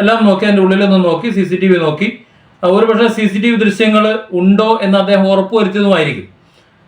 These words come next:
കാരണം അത് വർക്ക് ചെയ്യുന്നുണ്ടോ എന്ന്. കാരണം അദ്ദേഹം നിരപരാധിയാണ് എന്ന് അദ്ദേഹത്തിനെ അറിയൂ. പക്ഷേ ഏതായാലും അതിൻ്റെ ഉള്ളിൽ കയറി ആ സമയത്ത് മെമ്മറി കാർഡ് എടുക്കുക എന്ന് പറയുന്നത് അസാധ്യമാണ്. അതിന് കുറച്ച് സമയം ആവശ്യമാണ്. ഏറ്റവും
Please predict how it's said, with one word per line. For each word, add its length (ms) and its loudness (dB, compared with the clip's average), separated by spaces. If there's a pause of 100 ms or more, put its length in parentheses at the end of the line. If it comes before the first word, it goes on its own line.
(140)
കാരണം 260 0
അത് 120 0
വർക്ക് 200 0
ചെയ്യുന്നുണ്ടോ 380 2
എന്ന്. 140 -4
കാരണം 200 0
അദ്ദേഹം 260 0
നിരപരാധിയാണ് 720 0
എന്ന് 120 2
അദ്ദേഹത്തിനെ 380 0
അറിയൂ. 220 -2
പക്ഷേ 240 -2
ഏതായാലും 260 0 (440)
അതിൻ്റെ 280 0
ഉള്ളിൽ 220 0 (100)
കയറി 300 2 (180)
ആ 40 0 (140)
സമയത്ത് 420 0 (360)
മെമ്മറി 380 0
കാർഡ് 220 0 (100)
എടുക്കുക 320 -2
എന്ന് 120 -2
പറയുന്നത് 340 -2
അസാധ്യമാണ്. 600 -2 (840)
അതിന് 220 0
കുറച്ച് 220 -2 (100)
സമയം 420 0
ആവശ്യമാണ്. 440 -8 (680)
ഏറ്റവും 440 0